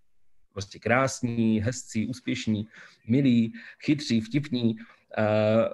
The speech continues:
mám, mám prostě fakt jako naprosto špičkovou klientelu a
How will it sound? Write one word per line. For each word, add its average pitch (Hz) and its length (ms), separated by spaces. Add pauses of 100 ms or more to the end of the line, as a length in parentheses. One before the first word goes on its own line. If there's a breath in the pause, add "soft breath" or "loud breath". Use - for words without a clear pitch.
mám, 113 340
mám 117 240
prostě 127 280
fakt 135 140
jako 139 420
naprosto 113 500
špičkovou 135 540
klientelu 101 840
a 104 640